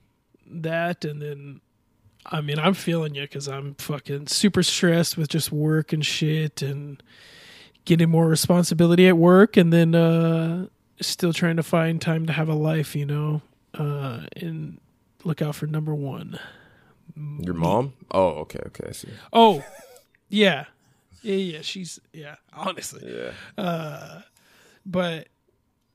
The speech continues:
Speaker 1: yeah, so, I don't know. Shit's, shit's tough right now, but all's well that ends well.
Speaker 2: Yeah, man. Yeah, man, for sure. I mean, yeah, I'm just, you know, trying to, trying to keep, uh,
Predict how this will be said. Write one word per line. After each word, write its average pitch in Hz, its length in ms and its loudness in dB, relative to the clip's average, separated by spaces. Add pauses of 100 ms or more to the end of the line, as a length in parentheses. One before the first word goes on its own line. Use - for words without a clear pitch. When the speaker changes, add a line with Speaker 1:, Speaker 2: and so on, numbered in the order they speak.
(320)
Speaker 1:
yeah, 190 500 4
so, 175 460 -2 (600)
I 214 160 2
don't 147 140 -14
know. 151 200 -10 (440)
Shit's, - 600 -2
shit's - 260 -2
tough 175 280 0
right 156 120 -6
now, 139 160 -10
but 139 280 -14 (260)
all's 180 240 0
well 185 140 2
that 160 120 0
ends 139 240 -10
well. 90 200 -14 (220)
Speaker 2:
Yeah, 85 260 4
man. 69 380 -2
Yeah, 71 180 -2
man, 53 340 -8
for - 180 -8
sure. - 440 -8 (240)
I - 80 -2
mean, 80 360 -4
yeah, 80 540 2
I'm 113 160 -2
just, 107 320 -2
you 101 220 -4
know, 85 120 -2
trying 101 500 0
to, 95 260 0
trying 101 340 0
to 92 80 0
keep, 107 460 -2
uh, 76 560 4